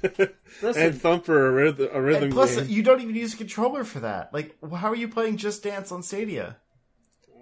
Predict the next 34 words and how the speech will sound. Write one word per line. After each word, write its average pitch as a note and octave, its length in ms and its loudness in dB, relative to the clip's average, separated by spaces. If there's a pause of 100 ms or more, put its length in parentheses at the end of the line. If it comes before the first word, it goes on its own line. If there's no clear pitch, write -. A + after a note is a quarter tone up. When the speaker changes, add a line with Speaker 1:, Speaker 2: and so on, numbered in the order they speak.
(460)
Speaker 2:
I C#3 100 -12
don't. C#3 320 -12 (300)
Speaker 1:
No, F3 280 -4
you F#3+ 80 0
use F#3+ 180 -2
a G#3 60 -4
controller. A#2 540 -8 (720)
Speaker 2:
How? G#3 580 -4 (840)
Speaker 3:
That's F#3+ 180 -4
not C4 120 2
Speaker 1:
I - 40 -2
Speaker 3:
the - 60 2
Speaker 1:
don't B2+ 80 -2
know, A#2+ 60 -4
Speaker 3:
point. C#3+ 380 -2
Speaker 1:
dude. D3+ 140 -12
Speaker 3:
<laughs> - 40 -20 (960)
Like, F3+ 240 0 (360)
"Oh, G#3+ 340 12
I'm F#3+ 300 0
dancing. G3+ 680 -4
I'm F3+ 240 -6
moving G3+ 380 -6
the F3+ 100 -10
sticks - 540 -10
in F#3 140 -12
the." F3+ 100 -8
D-. - 160 -16 (180)
Speaker 1:
I've E3+ 240 2
never F#3 300 8
played. F3+ 480 4
I've D#3 160 -4
never D#3 400 -4
played D3 720 -4